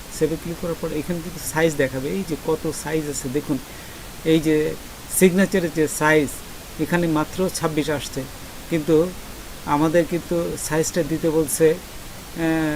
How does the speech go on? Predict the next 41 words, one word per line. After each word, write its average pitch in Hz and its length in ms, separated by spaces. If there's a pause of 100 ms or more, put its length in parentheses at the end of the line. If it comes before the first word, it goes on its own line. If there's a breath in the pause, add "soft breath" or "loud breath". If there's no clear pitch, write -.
(440)
ম্যাক্সিমাম 170 640
ষাট 165 440
হতে 147 200
হবে, 135 180
তার 156 160 (180)
বেশি 147 260
কিন্তু 165 220
করা 147 160
যাবে 135 200
না। 123 100 (460 loud breath)
তো 175 80
আমাদের 170 240
অনেক 160 200 (100)
ছোটোই 151 260
আছে, 139 220 (600)
আমাদের 143 340
দেখুন 160 260
অনেক 143 200 (200)
ছোটো 147 180
আছে, 156 200
এই 151 320
জন্য 147 280
কোনো 147 220
সমস্যা 143 320
হবে 135 180
না। 185 120 (560)
তো 147 60
আমরা 143 360
এটা 151 240
নিয়ে 151 200 (220)
এই 151 100
যে 143 100
এটা 147 360
হওয়ার 135 180 (100)
পরে 196 220
আমরা 147 200
ওকেতে 147 360
ক্লিক 135 260
করলাম, 143 220
হ্যাঁ? 220 120 (520)
আচ্ছা, 165 260